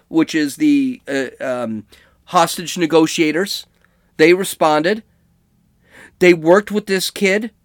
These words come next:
for about six hours. They even put dad, who, by the way, is white.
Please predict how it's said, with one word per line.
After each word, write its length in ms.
for 440
about 480
six 580
hours. 420
They 260
even 500
put 580
dad, 440
who, 140
by 160
the 100
way, 200
is 280
white. 380